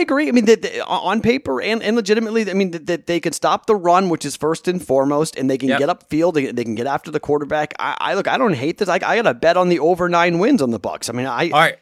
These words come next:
Speaker 1: so
Speaker 2: Let
Speaker 1: I,
Speaker 2: me ask you
Speaker 1: I
Speaker 2: this.
Speaker 1: just
Speaker 2: Let me ask you
Speaker 1: cannot.
Speaker 2: this.
Speaker 1: That game is no. <laughs>
Speaker 2: If their offensive line is out, like, the whole offensive line is out, does that change your opinion?
Speaker 1: Probably, yeah. I mean,
Speaker 2: Okay.
Speaker 1: I, I
Speaker 2: it's
Speaker 1: mean,
Speaker 2: fine.
Speaker 1: I, I
Speaker 2: Well,
Speaker 1: mean,
Speaker 2: I'm not saying we have to pick it. I'm just wondering, like, when,
Speaker 1: I just
Speaker 2: if
Speaker 1: don't.
Speaker 2: we get
Speaker 1: I,
Speaker 2: information.
Speaker 1: he, here's, here's what's happening. This is,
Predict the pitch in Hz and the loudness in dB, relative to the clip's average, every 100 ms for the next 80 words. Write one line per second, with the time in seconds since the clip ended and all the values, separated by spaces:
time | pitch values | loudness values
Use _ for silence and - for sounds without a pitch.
0 | _ - 147 151 147 151 165 156 156 151 | _ -6 -4 0 2 2 2 0 0 2
1 | 165 120 131 156 131 101 151 160 160 143 | 0 2 0 2 0 -2 -4 -2 0 0
2 | 110 104 113 113 104 87 76 - 143 - | -2 -4 -6 -4 -6 -8 -12 -2 -2 0
3 | 170 156 175 160 175 175 143 156 170 156 | 0 2 4 4 2 2 2 2 -2 -8
4 | 147 127 123 117 104 104 101 - _ _ | -8 -6 -4 -4 -6 -8 -8 -10 _ _
5 | - 120 127 131 - - 151 151 131 127 | -4 0 0 -2 -6 -2 0 4 4 4
6 | 127 113 110 101 98 98 90 85 - - | 0 -8 -8 -6 -4 -4 -6 -8 -10 -12
7 | 117 120 117 139 139 170 175 190 240 226 | -4 -2 0 -2 -2 -4 -6 -10 -12 -14
8 | - 269 208 165 131 131 160 - 147 143 | -2 0 2 0 0 0 -2 -6 -6 -2
9 | 135 160 - 160 165 123 113 165 - 247 | -2 -4 -4 -4 -4 -6 -2 -2 0 2
10 | 269 320 - 214 202 311 330 247 220 190 | 2 0 0 2 2 -2 -2 -2 0 2
11 | 165 165 - 208 175 110 123 151 131 131 | 0 -2 -6 -6 -4 -4 -4 -6 -8 -4
12 | 143 127 117 110 110 107 135 208 202 208 | -2 -2 -2 -4 -4 0 2 4 4 2
13 | 147 143 185 151 - - 202 - 120 190 | 2 2 0 -2 -8 -6 -8 -8 -2 2
14 | 208 139 151 202 180 170 160 127 117 113 | 2 0 -2 -2 0 -2 0 -2 -2 -4
15 | 113 117 139 139 110 | -6 -6 -6 -6 -10